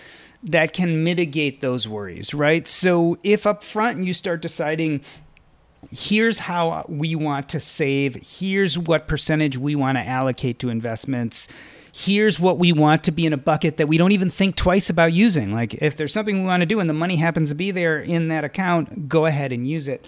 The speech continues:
I think if you're thoughtful about that in the beginning and then occasionally you reevaluate,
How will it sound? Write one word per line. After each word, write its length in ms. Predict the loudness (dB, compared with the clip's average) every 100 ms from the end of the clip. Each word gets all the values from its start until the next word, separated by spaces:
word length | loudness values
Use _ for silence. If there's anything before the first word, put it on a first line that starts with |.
| -20 -20 -20 -20 -6
I 60 | -4
think 180 | -2 -2
if 160 | -2
you're 200 | 2 2
thoughtful 540 | 2 0 2 2 0 0
about 240 | 2 2
that 280 | 2 0 -2
in 160 | 2 4
the 60 | 4
beginning 520 | 2 2 4 4 2
and 260 | 2 2 4
then 160 | 2
occasionally 840 | -2 -6 -8 -2 0 2 2 2 0
you 220 | 0 0
reevaluate, 920 | 0 0 0 -2 -2 -2 -2 -4 -6